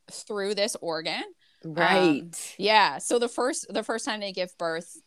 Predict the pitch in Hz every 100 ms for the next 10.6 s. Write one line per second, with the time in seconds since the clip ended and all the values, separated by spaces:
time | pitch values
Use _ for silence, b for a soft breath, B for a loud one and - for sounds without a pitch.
0 | _ - 190 185 190 175 180 - 170 175
1 | 185 202 190 185 - 180 247 220 190 165
2 | 160 143 175 185 165 131 208 - b b
3 | b b b _ 180 180 175 165 156 190
4 | - _ - 233 233 220 208 180 220 -
5 | 202 180 175 170 - _ _ 185 214 185
6 | 311 - 196 220 220 202 - - 180 -
7 | 220 196 160 156 359 - - 208 202 196
8 | 190 185 185 - 160 170 - - 185 175
9 | 170 - 190 170 175 196 - 151 175 185
10 | 180 - 170 160 196